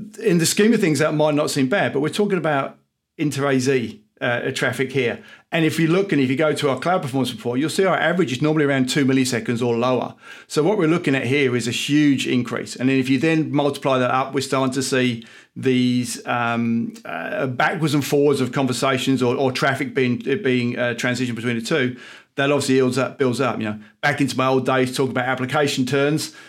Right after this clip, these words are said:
Each one, we do these, one of these represents an application turn. I have to add that to each one of these transactions or these, these application turns as it be.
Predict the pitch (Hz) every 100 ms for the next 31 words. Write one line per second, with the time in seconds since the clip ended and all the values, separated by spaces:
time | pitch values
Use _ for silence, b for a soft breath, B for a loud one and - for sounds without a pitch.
0 | B B B _ _ 147 143 - 135 131
1 | 120 135 127 113 139 143 120 131 120 131
2 | 131 120 117 120 120 131 147 139 135 147
3 | 143 127 127 123 127 - - 135 127 135
4 | 131 - 139 139 - 127 113 120 113 117
5 | 113 117 117 110 104 - 120 107 120 117
6 | 123 117 117 - 120 113 113 113 110 104
7 | 107 110